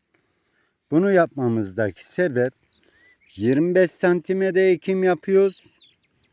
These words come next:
elli santime de. Sıra üzeri bizim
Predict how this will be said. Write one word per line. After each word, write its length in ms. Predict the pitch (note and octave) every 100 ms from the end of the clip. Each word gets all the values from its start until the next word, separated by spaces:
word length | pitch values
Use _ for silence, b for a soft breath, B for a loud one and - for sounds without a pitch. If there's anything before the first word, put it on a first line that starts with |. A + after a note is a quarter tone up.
| _ _ _ _ _ _ _ _ _ -
elli 380 | D#3+ F#3+ F3
santime 720 | C3+ B2+ G2 - E2+ F#2 E2+
de. 160 | D2 D#2+ _ _ _ _ _ _ _ _ _ _
Sıra 420 | _ - G3+ G3+ D#3
üzeri 520 | A2+ G#2 A2 G#2 A#2+
bizim 400 | E3+ C#3 C3+